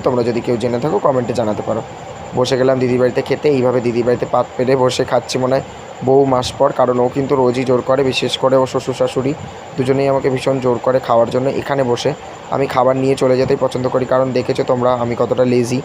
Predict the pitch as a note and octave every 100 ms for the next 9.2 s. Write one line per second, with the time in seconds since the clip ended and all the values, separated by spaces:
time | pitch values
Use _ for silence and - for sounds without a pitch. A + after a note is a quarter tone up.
0 | - - - - B2+ C3+ C3 C3 C3 B2+
1 | C#3 C3+ C3 B2+ C#3 - B2+ A2+ B2 B2
2 | B2 - A#2 A#2 B2 C#3+ - - - B2+
3 | C#3 C3 B2+ - C3 - C3 C3 - -
4 | C3+ C3+ C#3 C3+ B2+ A#2+ A#2+ B2 B2+ C3
5 | B2 B2+ C#3 - - - - C#3 B2+ C3
6 | C#3+ C#3 B2+ A#2+ B2 C3 C3 C3 C#3 B2+
7 | - B2 B2+ B2 - - - D3 D3+ C#3
8 | C#3 C#3+ C#3+ C3 - C#3+ B2+ B2 C3 B2+
9 | B2 A#2+